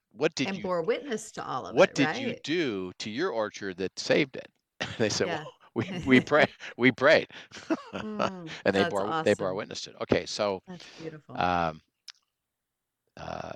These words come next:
Speaker 1: you know, uh, he's, uh, you know, going, going, uh, uh, further, uh, in, in, in each year. And, um, uh, he comes up, um, I think this is in the,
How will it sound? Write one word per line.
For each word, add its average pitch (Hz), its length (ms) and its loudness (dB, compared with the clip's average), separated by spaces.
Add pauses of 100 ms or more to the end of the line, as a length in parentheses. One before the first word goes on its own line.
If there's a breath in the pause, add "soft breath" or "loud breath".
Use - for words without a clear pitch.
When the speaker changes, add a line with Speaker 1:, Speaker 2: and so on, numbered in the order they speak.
(100)
Speaker 1:
you - 100 -6
know, 82 300 -8
uh, 78 340 -6 (100)
he's, 98 500 -2 (680 soft breath)
uh, - 300 -8 (580)
you 104 60 -6
know, 87 100 -6
going, 104 380 -4 (100)
going, 92 400 -4
uh, 80 360 -2
uh, 82 200 -4
further, 101 520 0 (120)
uh, 78 340 -4
in, 90 300 -6
in, 85 200 -6
in 92 260 -6
each 110 280 -2
year. 85 300 -6 (800 soft breath)
And, 85 400 0
um, 76 400 0 (720)
uh, 82 320 -10
he - 160 -4
comes 101 320 2
up, 87 180 4 (260)
um, 80 340 -14
I 85 60 -10
think 120 200 -6
this - 240 0
is 85 180 -2
in 87 220 -4
the, 80 440 -4